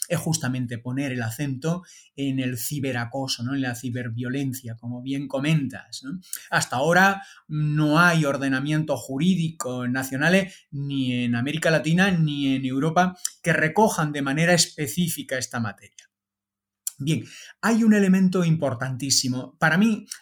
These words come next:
el ciberacoso en el trabajo, la ciberviolencia, es aquella violencia o aquel acoso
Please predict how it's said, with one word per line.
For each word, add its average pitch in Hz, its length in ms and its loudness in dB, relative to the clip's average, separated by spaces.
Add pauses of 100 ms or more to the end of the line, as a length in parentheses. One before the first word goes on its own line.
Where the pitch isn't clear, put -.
el 143 420 -2
ciberacoso 143 1080 0
en 123 160 -6
el 120 120 -4
trabajo, 151 400 -4
la 120 120 -2
ciberviolencia, 165 1080 0 (300)
es - 500 2
aquella 190 380 4
violencia 165 640 2
o 127 80 -2
aquel 170 240 0
acoso 175 720 0